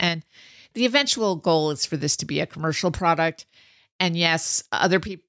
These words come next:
other major players involved in this are Comscore, Kantar, Accenture, and VideoAmp,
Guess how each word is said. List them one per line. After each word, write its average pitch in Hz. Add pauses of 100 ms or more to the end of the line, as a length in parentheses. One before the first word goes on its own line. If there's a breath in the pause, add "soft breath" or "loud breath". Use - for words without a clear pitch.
other 170
major 170
players 165
involved 156
in 147
this 151
are 156
Comscore, 170
Kantar, 160 (100)
Accenture, 156
and 160
VideoAmp, 151